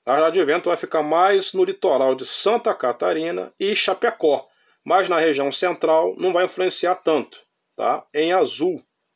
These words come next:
Em verde, vai ter a maior parte de precipitação, essa área em verde,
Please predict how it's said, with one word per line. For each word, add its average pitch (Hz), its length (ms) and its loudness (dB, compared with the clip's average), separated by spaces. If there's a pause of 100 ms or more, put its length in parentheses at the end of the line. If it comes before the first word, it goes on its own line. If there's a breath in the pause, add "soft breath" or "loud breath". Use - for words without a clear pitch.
(580)
Em 190 120 2
verde, 165 520 0 (500 soft breath)
vai 147 180 0
ter - 140 -2
a 160 40 2
maior 180 160 2
parte 165 400 0
de - 60 -14
precipitação, 175 920 0
essa - 180 -2
área 135 160 2
em 180 60 -2
verde, 156 500 -2